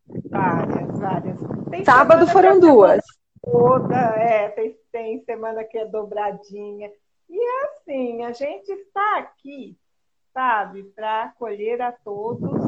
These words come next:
Speaker 1: é, tanto a comunidade quanto os profissionais. A, a intenção é estar mesmo levantando essa bandeira e mostrando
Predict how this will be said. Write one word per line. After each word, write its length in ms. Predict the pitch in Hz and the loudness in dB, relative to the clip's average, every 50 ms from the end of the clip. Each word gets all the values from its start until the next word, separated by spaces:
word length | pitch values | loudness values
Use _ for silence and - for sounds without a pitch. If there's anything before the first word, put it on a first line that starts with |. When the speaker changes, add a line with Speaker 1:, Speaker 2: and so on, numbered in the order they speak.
| - - - - - - - - - - - - - - 214 214 | -2 -4 -4 -4 -4 -6 -6 -6 -8 -8 -10 -10 -12 -12 -12 -12
Speaker 1:
é, 800 | 214 208 208 208 202 202 202 202 202 208 208 208 202 202 202 202 - - | -10 -10 -8 -8 -8 -8 -10 -10 -10 -10 -8 -8 -8 -10 -10 -10 -12 -10
tanto 300 | - 233 247 262 - 240 | -10 -8 -8 -8 -8 -8
a 60 | 247 - | -8 -8
comunidade 840 | - 226 226 220 226 208 208 208 185 196 196 196 220 226 220 - - - | -6 -8 -8 -8 -8 -10 -8 -8 -8 -6 -4 -2 -2 -4 -4 -6 -10 -10
quanto 400 | - - 233 226 220 - - - | -10 -6 -6 -6 -6 -6 -6 -8
os 140 | 220 - - | -8 -10 -12
profissionais. 1080 | - - 202 - - _ _ _ - 208 196 190 190 196 208 214 226 233 240 233 240 240 _ _ _ _ _ _ _ _ _ - | -14 -16 -16 -18 -18 _ _ _ -20 -20 -18 -18 -14 -10 -8 -6 -6 -6 -6 -8 -10 -12 _ _ _ _ _ _ _ _ _ -14
A, 360 | - 220 - - 226 226 233 | -14 -14 -14 -14 -10 -8 -6
a 60 | 240 | -6
intenção 880 | 262 269 262 _ 254 233 220 220 - _ _ _ - 247 247 240 240 226 | -8 -8 -12 _ -18 -18 -18 -18 -20 _ _ _ -10 -10 -8 -8 -8 -10
é 120 | 214 214 | -10 -12
estar 640 | 220 - _ _ _ _ - 233 220 220 233 233 226 | -14 -16 _ _ _ _ -8 -6 -6 -4 -6 -6 -8
mesmo 420 | 220 220 214 220 220 220 220 220 | -10 -10 -8 -8 -8 -10 -12 -16
levantando 760 | 214 208 208 208 202 202 196 196 190 190 - 233 262 320 320 339 | -14 -14 -14 -14 -16 -16 -18 -20 -20 -16 -12 -12 -12 -12 -12 -14
essa 240 | 330 320 _ 302 262 | -16 -16 _ -18 -18
bandeira 720 | 214 208 220 208 196 190 170 180 185 196 202 202 202 208 | -16 -16 -16 -16 -16 -16 -16 -12 -12 -10 -10 -10 -10 -12
e 60 | - | -12
mostrando 1080 | 208 208 220 226 220 220 - _ _ _ _ - 220 240 247 247 240 226 208 196 185 | -12 -10 -10 -10 -10 -10 -12 _ _ _ _ -10 -8 -6 -6 -6 -8 -12 -14 -16 -18